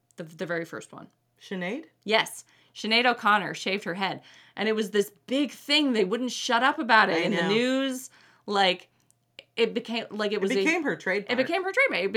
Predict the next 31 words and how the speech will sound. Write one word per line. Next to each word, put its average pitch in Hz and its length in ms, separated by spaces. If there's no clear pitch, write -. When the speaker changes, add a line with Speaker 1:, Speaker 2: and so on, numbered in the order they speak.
Speaker 1:
be-, 202 60
it 190 60
was 214 140
this 208 200
huge 269 840
statement 190 880
that 180 260
Speaker 2:
Mm-hmm. - 80
Speaker 1:
I 269 60
don't 320 160
even 185 160
know 175 100
if 180 80
she 180 160
meant 180 320
to 180 100
make, 202 460
but 190 440
because 220 320
it 214 120
was 185 280
seen 202 220
as 190 140
so, 190 220
like, 175 400
unusual 190 580
and 160 160
transgressive 165 840
Speaker 2:
Mm-hmm. 170 280
Speaker 1:
to 233 100
cut, - 320